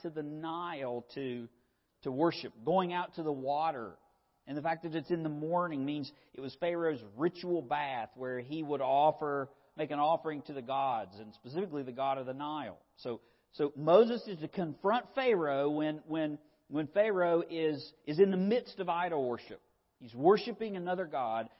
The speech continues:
and Moses, as God's representative, is to meet Pharaoh there and proclaim something to him. If you've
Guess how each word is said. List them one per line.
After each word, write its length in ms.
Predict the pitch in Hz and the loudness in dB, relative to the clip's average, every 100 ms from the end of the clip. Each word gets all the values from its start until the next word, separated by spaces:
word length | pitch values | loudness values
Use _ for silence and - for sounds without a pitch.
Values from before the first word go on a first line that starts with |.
| _ | _
and 360 | 147 143 139 143 | -8 -6 -6 2
Moses, 600 | 180 240 175 160 156 147 - _ _ | 8 8 6 0 -2 -4 -14 _ _
as 220 | 143 135 120 | -6 -4 0
God's 340 | 180 214 180 | 2 2 0
representative, 720 | 208 202 175 170 185 165 160 147 | -2 -2 -4 -4 -6 -6 -8 -8
is 160 | 147 - | -12 -10
to 60 | 123 | -10
meet 340 | 131 220 247 | -4 -4 -4
Pharaoh 380 | - 180 165 156 | -4 -2 0 -2
there 360 | 135 143 139 135 | -4 -6 -6 -8
and 140 | 127 - | -10 -10
proclaim 560 | 135 - 175 185 190 | -10 -6 -4 -4 -4
something 420 | 175 165 139 143 | -6 -6 -4 -8
to 180 | 127 151 | -6 -6
him. 240 | 135 113 87 _ _ _ _ _ _ _ _ _ _ _ _ _ _ _ _ - | -6 -8 -10 _ _ _ _ _ _ _ _ _ _ _ _ _ _ _ _ -14
If 140 | 135 | -10
you've 260 | 202 220 | -8 -10